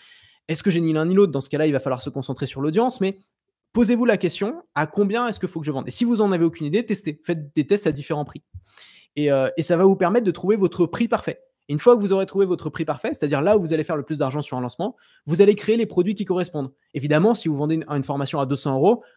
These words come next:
vous allez pas faire un, un produit de dix minutes parce que les gens vont râler.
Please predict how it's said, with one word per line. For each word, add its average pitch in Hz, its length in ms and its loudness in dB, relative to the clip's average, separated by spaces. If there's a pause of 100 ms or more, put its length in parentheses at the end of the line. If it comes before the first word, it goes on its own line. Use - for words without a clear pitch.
vous 127 80 -4
allez 131 100 2
pas 185 140 2
faire 165 140 2
un, 143 360 -2
un 131 60 -2
produit 147 260 -6
de 156 140 2
dix 151 160 2
minutes 185 500 2
parce - 160 -12
que 160 80 -2
les 151 120 0
gens 165 140 0
vont 151 140 -2
râler. 151 300 2